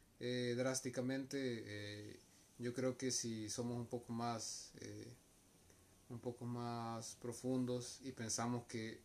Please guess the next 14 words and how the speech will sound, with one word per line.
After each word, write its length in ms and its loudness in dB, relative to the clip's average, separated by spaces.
a 100 2
largo 260 6
plazo 460 2
solo 480 4
cambiar, 760 6
es 80 -4
decir, 340 4
sacrificar 580 0
un 100 2
poco 360 0
de 80 4
esa 140 0
energía 440 0
vital, 440 2